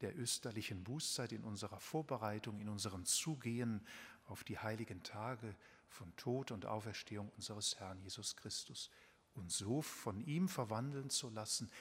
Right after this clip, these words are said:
bekehren, verändern zu lassen, dass sein Licht, dass seine Gegenwart durch uns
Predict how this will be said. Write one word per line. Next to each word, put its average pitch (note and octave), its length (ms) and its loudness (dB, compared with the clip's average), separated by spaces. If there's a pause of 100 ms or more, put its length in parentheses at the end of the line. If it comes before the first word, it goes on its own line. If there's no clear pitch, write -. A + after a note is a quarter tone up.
(120)
bekehren, C#3+ 840 2
verändern B2 640 2
zu - 180 0
lassen, G#2 360 2 (580)
dass - 240 2
sein A#2+ 300 4
Licht, - 500 -4 (380)
dass - 200 -2
seine A2+ 280 2
Gegenwart A2 680 0
durch G#2+ 260 -2
uns G2+ 380 -4